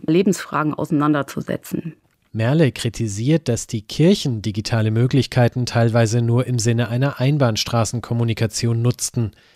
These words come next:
Speaker 2: Den damit einhergehenden kulturellen Wandel hätten sie noch nicht so richtig erkannt.
Speaker 1: Interessant und wichtig zu sehen ist nämlich, was also jenseits dieser technischen Verwendung,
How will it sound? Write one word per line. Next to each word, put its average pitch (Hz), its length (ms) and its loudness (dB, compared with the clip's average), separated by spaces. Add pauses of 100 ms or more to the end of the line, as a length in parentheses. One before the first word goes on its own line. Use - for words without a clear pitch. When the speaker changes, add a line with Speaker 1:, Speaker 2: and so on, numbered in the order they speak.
(320)
Speaker 2:
Den 95 100 -4
damit 117 340 0
einhergehenden 113 840 0
kulturellen 117 760 0
Wandel 143 440 2
hätten 123 260 -2
sie 123 160 0
noch 165 220 0
nicht 139 280 0
so 120 100 0
richtig 107 400 -2
erkannt. 104 500 -4 (220)
Speaker 1:
Interessant 185 580 0
und 170 140 2
wichtig 196 300 -2
zu 175 120 -2
sehen 180 240 0
ist - 180 -4
nämlich, 180 380 2
was 170 220 -4
also 160 200 -4
jenseits 180 540 0
dieser 160 580 -2
technischen 202 460 0
Verwendung, 160 880 0